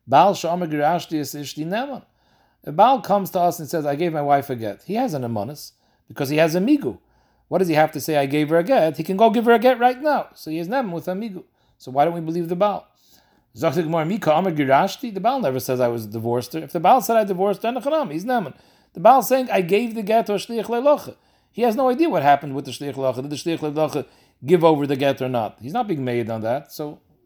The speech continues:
there's no Baal. Zok the Gemara, "But you do trust the Baal that he gave it over to the shliach." So Ibazoi, V'leima chazaka shliach ha'isa shlichusay. Once we know the Baal gave it to the shliach, now we'll figure out ourselves that the shlichus took place.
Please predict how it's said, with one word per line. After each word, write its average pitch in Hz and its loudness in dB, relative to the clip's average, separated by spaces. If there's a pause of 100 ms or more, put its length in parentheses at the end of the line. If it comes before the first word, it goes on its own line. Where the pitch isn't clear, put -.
(120)
there's 151 -10
no 185 -4
Baal. 196 2 (920)
Zok 113 -10
the 135 -10
Gemara, 175 4
"But 156 -4
you 147 -2
do 175 -4
trust 208 0
the 175 -6
Baal 151 4
that 139 -8
he 139 -6
gave 151 -2
it 143 -6
over 135 -6
to 135 -12
the 147 -10
shliach." - -10 (540)
So 165 -6
Ibazoi, 165 2 (380)
V'leima 175 2
chazaka 170 2
shliach 170 -6
ha'isa 175 -4
shlichusay. 190 -8
Once 208 -6
we 196 -6
know 190 2
the 156 -4
Baal 160 4
gave 151 -2
it 151 -6
to - -12
the 135 -8
shliach, 120 -8
now 196 0
we'll 165 -2
figure 202 -2
out 208 4
ourselves 196 2
that 180 -2
the 180 -10
shlichus 175 -8
took 185 -6
place. 233 -4